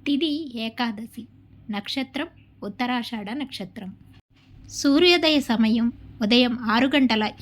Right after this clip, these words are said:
ఏడు నిమిషాలకు మొదలవుతుంది. సాయంత్రం ఆరు గంటల ఇరవై ఒక్క నిమిషాలకు సూర్యాస్తమయం అవుతుంది. ఈరోజు శుభ సమయాలు. అభిజిత్ ముహూర్తం ఉదయం పదకొండు గంటల నలభై ఏడు నిమిషముల నుండి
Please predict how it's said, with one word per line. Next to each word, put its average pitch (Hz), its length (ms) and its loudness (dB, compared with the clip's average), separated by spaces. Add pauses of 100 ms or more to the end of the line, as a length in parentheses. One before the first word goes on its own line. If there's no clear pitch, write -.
ఏడు 240 180 4
నిమిషాలకు 254 640 4
మొదలవుతుంది. 220 800 -2 (600)
సాయంత్రం 247 760 4 (140)
ఆరు 247 220 4
గంటల 226 480 4
ఇరవై 226 320 0
ఒక్క - 200 -4
నిమిషాలకు 226 800 2
సూర్యాస్తమయం 233 840 2
అవుతుంది. 214 520 -2 (280)
ఈరోజు 311 280 4
శుభ 220 260 0
సమయాలు. 202 880 -4 (220)
అభిజిత్ 285 460 6
ముహూర్తం 202 560 0
ఉదయం 294 460 2
పదకొండు 285 420 2
గంటల 220 580 2
నలభై 214 320 0
ఏడు 220 240 2
నిమిషముల 240 560 2
నుండి 202 420 0